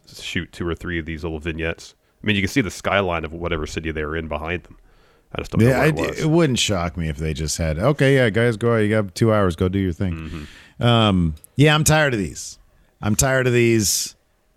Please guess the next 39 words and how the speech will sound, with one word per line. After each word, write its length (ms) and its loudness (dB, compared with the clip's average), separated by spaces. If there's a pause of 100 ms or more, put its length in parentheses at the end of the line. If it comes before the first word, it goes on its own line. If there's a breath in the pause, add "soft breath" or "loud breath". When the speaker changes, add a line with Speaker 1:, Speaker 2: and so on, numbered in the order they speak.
(160)
Speaker 2:
I 140 0
don't 100 2
know 160 4
what 160 2
to 80 -4
do. 140 -2
I, 340 -2
I 20 2
don't 140 0
know. 340 -4 (160)
I 80 0
mean, 260 4
they, 180 4
they 120 4
don't 160 2
take 160 2
a 60 -2
lot 180 0
of 60 0
time. 260 0
It's 120 0
not 100 4
like 140 2
it, 180 -2
you 80 2
know, 320 0 (560 soft breath)
it's 180 0
like 180 6
if 120 0
you 100 6
watch 200 2
the 100 4
Hulu 320 4
version, 340 2
you're 100 4
not 100 2
gonna 120 2
watch 280 0
this. 360 -4